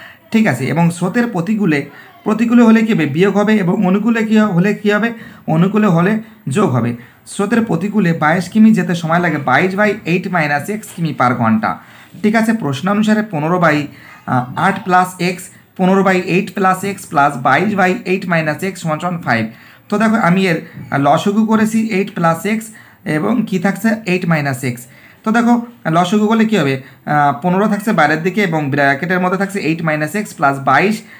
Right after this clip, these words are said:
আর কি থাকছে? eight plus এক্স থাকছে। তো দেখো পনেরোর সঙ্গে আট গুণ করলে কী হবে? একশো কুড়ি minus পনেরো এক্স, বাইশের সঙ্গে আট গুণ করলে কী হবে?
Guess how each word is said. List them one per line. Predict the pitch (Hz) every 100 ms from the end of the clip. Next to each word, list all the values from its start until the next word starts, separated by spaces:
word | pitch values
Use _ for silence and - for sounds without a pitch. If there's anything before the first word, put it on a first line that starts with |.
| - -
আর | 139 156
কি | 214
থাকছে? | 202 190 220 220
eight | 165 165
plus | 147 123 131
এক্স | 120 -
থাকছে। | 113 - 113
তো | 208
দেখো | 202 208 220 - - - -
পনেরোর | 180 202
সঙ্গে | 190 170
আট | 131 139
গুণ | 160
করলে | 165 165
কী | 185
হবে? | 170
একশো | 127 - 170
কুড়ি | 160 160
minus | 139 131 127
পনেরো | 156 151 170
এক্স, | 175 202 - - - -
বাইশের | 131 127 151 220
সঙ্গে | 214 196
আট | 170 151
গুণ | 165 165
করলে | 165
কী | 175
হবে? | 147